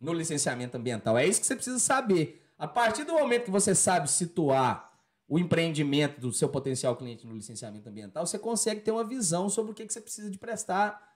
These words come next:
serviço pra ele. Entendeu? Então, é,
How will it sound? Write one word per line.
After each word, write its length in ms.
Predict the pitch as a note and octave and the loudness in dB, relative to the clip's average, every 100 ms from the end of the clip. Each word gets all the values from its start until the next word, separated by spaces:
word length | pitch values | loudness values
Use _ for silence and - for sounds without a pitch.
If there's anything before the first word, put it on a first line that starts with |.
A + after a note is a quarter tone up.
| _ | _
serviço 520 | - A#3 G3 D#3+ - | 0 2 2 0 -4
pra 180 | G#3 A3 | -2 0
ele. 300 | G3 G3+ C3+ - _ _ _ _ _ _ | 2 0 -2 -12 _ _ _ _ _ _
Entendeu? 600 | A#2 B2+ A#2+ F#3 A#3+ G3+ - _ _ - | -6 -4 0 2 0 -2 -12 _ _ -12
Então, 340 | C3+ F#3+ A#3+ | -2 0 4
é, 440 | A#3 G#3 D3+ G2 | 4 4 2 0